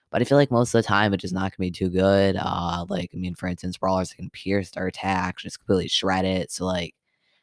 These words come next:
yeah, it's basically useless against, like, an Emz or a Carl, so, uh, yeah, I mean, it's an interesting gadget, cool concept, but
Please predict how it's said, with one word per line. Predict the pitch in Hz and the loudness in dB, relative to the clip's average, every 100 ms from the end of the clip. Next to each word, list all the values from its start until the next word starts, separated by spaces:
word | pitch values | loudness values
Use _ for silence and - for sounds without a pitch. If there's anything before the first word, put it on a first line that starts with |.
| _ | _
yeah, | 110 104 | -2 0
it's | |
basically | - 110 - 98 | 4 2 2 0
useless | 98 - 92 | 0 0 -4
against, | - 92 92 | -2 -4 -2
like, | 90 | -4
an | |
Emz | 87 95 92 87 | -2 0 2 0
or | 87 | -2
a | |
Carl, | 90 - 92 90 92 90 87 | -4 0 4 6 4 4 0
so, | - 92 90 87 87 85 85 _ _ _ _ _ _ | -4 -2 0 2 0 0 -4 _ _ _ _ _ _
uh, | 95 98 98 | 2 6 6
yeah, | 120 | 6
I | 101 | 4
mean, | 101 | 2
it's | 117 - | 0 -2
an | |
interesting | 147 - - 117 | -6 -6 -4 0
gadget, | 101 95 95 95 - | 2 4 4 0 0
cool | 113 113 | 2 2
concept, | - 92 90 87 92 90 | 2 -4 -4 -4 -2 -2
but | - | -2